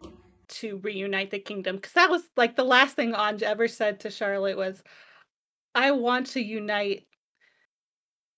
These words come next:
the, our people and bring them together," and Charlotte took that on, even though she wasn't trained to be a princess or a diplomat, she took that on as her main goal as well, and that was really touching.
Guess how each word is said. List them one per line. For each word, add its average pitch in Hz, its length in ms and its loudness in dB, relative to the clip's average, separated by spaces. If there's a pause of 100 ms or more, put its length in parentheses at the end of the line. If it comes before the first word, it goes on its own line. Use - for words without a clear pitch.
(340)
the, 226 220 -8
our 220 160 2
people 220 480 -2
and 196 100 -6
bring 196 180 -6
them 196 140 -6
together," 196 460 -2
and 190 420 -6 (200)
Charlotte 214 680 0 (280)
took - 240 -4
that 202 180 0
on, 196 320 -2
even 214 280 -6
though 202 340 -2 (720)
she - 200 -6
wasn't 240 340 2
trained 254 240 6
to 277 60 -4
be 233 120 0
a 220 40 2
princess 220 560 -6
or 220 100 0
a 214 60 2
diplomat, 202 540 -2
she 220 160 -8
took 214 220 -12
that 196 180 0
on 190 180 -2
as 190 160 -6
her 202 180 -4
main 190 340 -4
goal - 260 -8
as 196 160 -12
well, 202 380 -8
and 226 80 -8
that - 100 -2
was - 180 -12
really - 220 -12
touching. - 560 -16